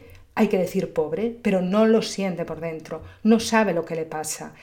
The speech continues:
Esa es una compasión fingida, no es una compasión sentida.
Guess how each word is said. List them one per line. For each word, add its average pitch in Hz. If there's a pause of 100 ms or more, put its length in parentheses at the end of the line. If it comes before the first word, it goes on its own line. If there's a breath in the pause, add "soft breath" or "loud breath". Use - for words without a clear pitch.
(100)
Esa 202
es 214
una 202
compasión 254
fingida, 165 (200 loud breath)
no 202
es 190
una 170
compasión 170
sentida. 156